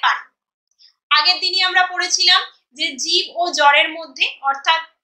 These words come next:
মানে দু রকম আচরণ করতে পারে কোন অণুজীব?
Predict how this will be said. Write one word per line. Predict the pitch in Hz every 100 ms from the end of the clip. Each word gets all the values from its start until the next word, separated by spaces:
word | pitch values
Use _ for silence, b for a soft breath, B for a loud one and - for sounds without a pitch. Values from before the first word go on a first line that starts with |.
| _
মানে | 254 262
দু | 254 311
রকম | 320 330 349
আচরণ | 311 339 339
করতে | 339 339 349
পারে | 339 349
কোন | - 330 349
অণুজীব? | 302 330 349 -